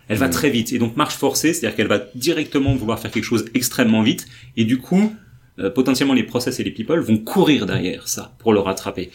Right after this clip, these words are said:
Speaker 1: Et, et c'est là où, bah, ça va crisper, c'est là où c'est, il y a de la complicité dans l'entreprise en disant, mais on a voulu lancer un truc alors qu'on n'était pas prêt. Moi, je crois beaucoup que la transfo digitale, il faut accepter qu'elle se fasse dans le temps aussi.
Speaker 2: Mmh.
Speaker 1: Euh, alors, à quelle maille de temps ? En tout cas, la maille de temps de l'entreprise qui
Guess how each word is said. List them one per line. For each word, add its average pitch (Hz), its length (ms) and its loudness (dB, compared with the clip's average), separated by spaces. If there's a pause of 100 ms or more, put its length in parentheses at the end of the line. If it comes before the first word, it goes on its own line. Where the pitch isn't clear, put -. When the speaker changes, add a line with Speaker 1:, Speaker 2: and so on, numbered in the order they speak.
(380)
Speaker 1:
Et, 104 180 0
et 113 40 8
c'est 123 140 2
là 156 80 4
où, - 40 4
bah, 107 80 4
ça 98 140 0
va 92 100 2
crisper, - 440 -2
c'est 104 140 -4
là 101 60 -2
où 104 80 -2
c'est, - 120 -6
il 104 60 -6
y 98 60 -2
a 87 60 0
de 90 60 -4
la 82 60 -4
complicité 123 380 -2
dans 107 60 -2
l'entreprise 147 400 -4
en 110 60 2
disant, 98 240 0
mais 104 180 2 (360)
on 113 280 0
a 110 60 2
voulu 123 220 2
lancer 113 240 0
un - 20 -6
truc 147 160 -6
alors 107 140 -2
qu'on 110 100 -4
n'était 101 220 -4
pas 101 140 -2
prêt. - 240 -6
Moi, 127 100 2
je - 80 -2
crois 143 140 0
beaucoup 160 380 -2
que 180 140 0
la 165 80 4
transfo 139 280 -2
digitale, 117 320 -2
il 127 40 -6
faut 101 120 -2
accepter - 360 -2
qu'elle 92 140 -2
se - 80 -6
fasse 101 160 -2
dans 87 140 2
le 87 60 0
temps 85 240 0
aussi. - 200 -2
Speaker 2:
Mmh. 98 520 -2
Speaker 1:
Euh, 90 260 -2
alors, 101 180 2
à 101 60 2
quelle 113 180 2
maille 113 180 2
de 107 120 0
temps ? 127 340 -2
En 104 80 -4
tout 107 100 -8
cas, 127 120 0
la 117 80 -2
maille 98 140 -4
de - 60 -4
temps 110 120 -4
de 104 40 -4
l'entreprise 107 560 -2
qui - 220 -10